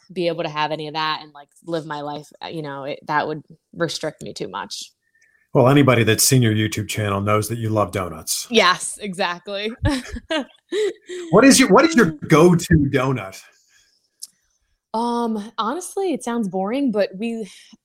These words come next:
Speaker 1: me specifically, I love just your glazed, good glazed donut. And, um, it's, I don't know what it is, but it's just, like, nothing like a, like a really good glazed donut. I'm not into, like, the really fancy ones, to be honest. I've had 'em all.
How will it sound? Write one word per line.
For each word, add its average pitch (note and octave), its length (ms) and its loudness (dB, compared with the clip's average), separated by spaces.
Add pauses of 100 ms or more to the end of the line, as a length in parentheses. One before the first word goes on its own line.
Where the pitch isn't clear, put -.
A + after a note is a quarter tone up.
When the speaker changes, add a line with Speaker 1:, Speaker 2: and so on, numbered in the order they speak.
(140)
Speaker 1:
me G3 520 2
specifically, B3+ 640 0
I F#3 180 4
love F3 320 -4
just E3 220 -18 (280)
your E3 560 -4 (180)
glazed, E3 520 0 (160)
good E3 280 0
glazed D#3 360 -2
donut. D3+ 360 -12 (460)
And, E3+ 340 4
um, D#3 540 -6 (380)
it's, - 560 -10 (340)
I G3 120 -2
don't G3+ 80 -2
know G3 100 -2
what F#3+ 140 -2
it F#3 80 -2
is, G3 220 -2
but F3+ 200 -6
it's - 260 -12
just, - 180 -12
like, F3 180 -4
nothing E3 300 -8
like E3+ 180 -6
a, E3 100 -4 (140)
like D#3 180 -6
a D3+ 80 -6
really D#3 400 0
good D#3+ 220 -2
glazed D#3 320 -6
donut. D3+ 420 -12
I'm F#3 140 0
not A3 180 2
into, G#3+ 240 -2
like, G3+ 160 2
the G3 100 -2
really G3 220 2
fancy G3 400 -2
ones, A#3 300 -6
to - 100 -12
be B3 100 -4
honest. A#3+ 300 -2
I've F3 100 -2
had F3 180 2
'em F3 120 -4
all. F3 320 -6